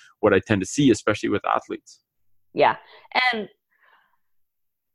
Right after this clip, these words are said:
Speaker 2: especially with the ath-, well, everyone in general, but especially with athletes, you know, they essentially, they just wanna be able to do their workout or their next training session,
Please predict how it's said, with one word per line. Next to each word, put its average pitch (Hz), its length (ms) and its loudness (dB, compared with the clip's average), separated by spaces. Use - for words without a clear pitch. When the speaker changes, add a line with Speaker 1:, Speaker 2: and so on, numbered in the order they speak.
Speaker 2:
especially 349 340 0
with 226 200 4
the 208 100 4
ath-, 190 320 2
well, 240 240 4
everyone 240 300 6
in 185 100 0
general, 185 240 2
but 196 60 8
especially 320 340 2
with - 80 2
athletes, 185 600 0
you 208 60 -4
know, 208 120 4
they 254 480 4
essentially, 220 500 0
they 202 200 4
just 214 140 -2
wanna 202 140 2
be 196 100 2
able 185 140 6
to 185 140 -4
do 185 120 2
their 180 120 6
workout 170 380 4
or 170 60 6
their 170 100 0
next 170 280 -4
training 175 420 -2
session, 170 560 -2